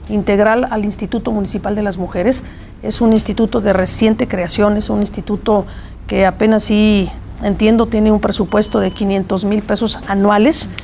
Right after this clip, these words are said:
¿sí? Lo que evidentemente hace infuncional, eh, cualquier estrategia de apoyo a las mujeres, pero lo más importante es que vamos a impulsar políticas transversales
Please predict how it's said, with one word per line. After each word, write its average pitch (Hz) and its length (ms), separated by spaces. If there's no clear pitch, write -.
¿sí? 240 360
Lo 202 200
que 208 100
evidentemente 214 640
hace 202 200
infuncional, 214 760
eh, - 140
cualquier 220 500
estrategia 220 800
de 196 120
apoyo 214 280
a 208 40
las 185 140
mujeres, 196 440
pero 226 180
lo 226 80
más 269 180
importante 233 640
es 214 180
que - 80
vamos 226 280
a 220 40
impulsar 214 400
políticas 208 600
transversales 208 880